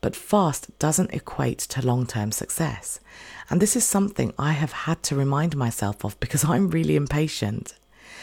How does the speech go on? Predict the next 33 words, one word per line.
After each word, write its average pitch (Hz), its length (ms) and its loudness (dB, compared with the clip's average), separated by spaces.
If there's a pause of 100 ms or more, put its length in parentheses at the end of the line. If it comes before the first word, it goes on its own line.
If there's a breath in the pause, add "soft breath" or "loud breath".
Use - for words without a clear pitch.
(380 loud breath)
And 190 80 6
the 185 60 8
second 233 440 4
reason 117 360 2
is - 160 -2
because 165 380 2
we 185 260 -2
often 233 320 2
make 202 240 2
decisions 123 500 0
because - 320 -4 (100)
others 151 340 2
have 131 180 -2
recommended 123 580 0
it - 220 -6 (400 loud breath)
or 147 80 4
because 180 280 4
we 190 100 4
see 202 260 2 (100)
others 202 360 2
doing 104 280 2
it 104 240 -4
and 151 120 0
we 143 80 2
think 135 320 -2
we 139 120 0
should - 320 -4
too. 110 380 -4 (760 loud breath)
But - 260 4 (100)
as 190 180 2
I 214 100 6
often 151 280 4
say, 120 400 0